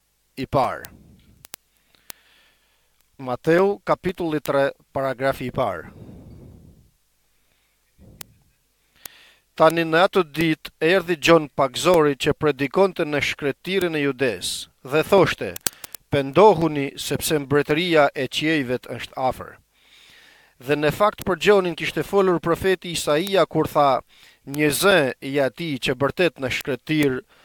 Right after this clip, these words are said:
përgatitni udhën e Zotit, drejtoni shtigjet e tij." Tani Gjoni vet kishte veshur një robë prej leshit të deves dhe një brez prej lëkure në bel. Ai ushqehej me karkaleca dhe mjalt të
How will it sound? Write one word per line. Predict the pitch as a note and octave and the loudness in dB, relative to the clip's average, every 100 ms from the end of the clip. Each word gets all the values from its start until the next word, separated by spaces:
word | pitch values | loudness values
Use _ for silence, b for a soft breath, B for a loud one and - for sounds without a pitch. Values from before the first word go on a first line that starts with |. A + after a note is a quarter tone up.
| b - | b -4
përgatitni | C#3+ D3+ C#3 F#3 F#3+ G3 A3 | 2 4 2 0 -4 -4 0
udhën | G#3+ F3 E3+ | 2 2 2
e | D#3 | 2
Zotit, | C3 D3+ - C3+ - - | 4 2 2 -2 -2 -14
drejtoni | C3 C#3+ C#3 F#3+ E3 C#3+ C3 - | -2 0 2 2 2 0 -4 -6
shtigjet | - - - D#3 C3 C3+ | -8 -6 -6 -4 -4 -4
e | B2+ | -4
tij." | C3+ C#3 E2+ - - _ _ _ _ _ _ _ _ B B B B - | -6 -8 -10 -16 -20 _ _ _ _ _ _ _ _ B B B B 0
Tani | D3+ D#3+ | 0 2
Gjoni | D3 G3 G3 F3 | 6 6 6 2
vet | D#3+ G#3 E3 - - - | 4 4 4 0 -14 -6
kishte | E3 - C3+ | -4 -2 0
veshur | D#3 F3 - D#3 | 2 2 2 0
një | D#3 | 0
robë | D3 F#3+ F#3 C3+ | 4 4 4 2
prej | E3+ D3+ | -2 0
leshit | F#3 E3+ - - | 0 0 0 -4
të | D3 | 0
deves | D3 C#3 D#3+ C#3 - - | 2 4 4 4 0 -6
dhe | C3 D3 | -4 0
një | D3+ | 0
brez | C3 F3 E3+ - | 0 0 0 -2
prej | D#3+ D#3+ | -2 0
lëkure | D3 - F#3+ E3+ D#3+ | -2 -2 0 0 0
në | C#3 | -2
bel. | B2+ D#3 A#2 D#2+ _ b b b b b b b | 0 2 0 -6 _ b b b b b b b
Ai | - D#3+ E3+ | 2 4 4
ushqehej | D3+ - - G3 F3+ D#3+ D3 | 0 -2 0 0 2 0 -2
me | C#3+ | -4
karkaleca | C#3+ C3+ C#3 C#3+ F3 - C#3+ C3+ - | -2 -2 -2 0 0 0 0 0 -2
dhe | C3+ | -6
mjalt | C3 B2+ A#2 A2+ A2 - | -6 -4 -6 -8 -12 -16
të | - | -10